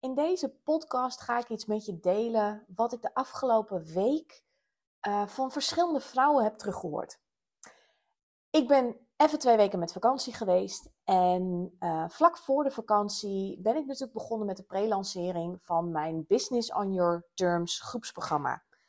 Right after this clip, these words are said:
Nou, dat was een schot in de roos. Een programma wat een, eh, een groep is, dus een, eh, groep vrouwen, waarbij we zowel offline als online, eh, met elkaar aan de slag gaan.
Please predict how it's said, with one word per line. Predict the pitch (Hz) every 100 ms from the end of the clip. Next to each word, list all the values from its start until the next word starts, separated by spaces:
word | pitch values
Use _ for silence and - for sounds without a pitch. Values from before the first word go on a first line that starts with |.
| _ _ _ _
Nou, | 202 190 156
dat |
was | 190 214
een |
schot | 202 - 302 269
in | 196
de |
roos. | 180 214 294 - - _ _ _ _ _ _ _ _
Een | 196
programma | 185 208 208
wat | 190 185
een, | 180 175
eh, | 170 160 156
een | 240
groep | - 233 233
is, | 262 311
dus | - 196 196
een, | 185 185
eh, | 165
groep | 165 247 233
vrouwen, | - 214 226 254 302
waarbij | 190 185 190 180
we | 170 156 -
zowel | - 190 180 170 170 _ _ _ -
offline | 320 320 233 170 160 156 -
als | 202 190 - -
online, | 254 254 208 175 160 151 160 _ _ _ _
eh, | - 190
met | 190 247
elkaar | 269 220
aan | 202
de | 185
slag | - 262
gaan. | - 247 330